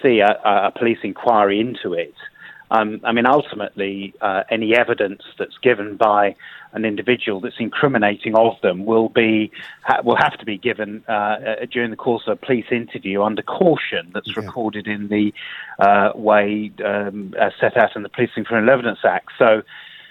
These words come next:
Speaker 1: um, <clears throat> uh, you know, an admission,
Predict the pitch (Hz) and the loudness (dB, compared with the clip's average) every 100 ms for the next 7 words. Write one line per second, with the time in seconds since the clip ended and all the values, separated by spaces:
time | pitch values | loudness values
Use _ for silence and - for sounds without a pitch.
0 | - _ _ 117 - 107 101 - 233 285 | -20 _ _ -4 -2 -6 -8 -8 -4 0
1 | 208 - - - 117 117 131 107 110 113 | 0 0 -8 -6 -4 -4 -6 -6 -6 -6
2 | 117 135 - 113 107 104 | -6 -6 -4 -4 -6 -16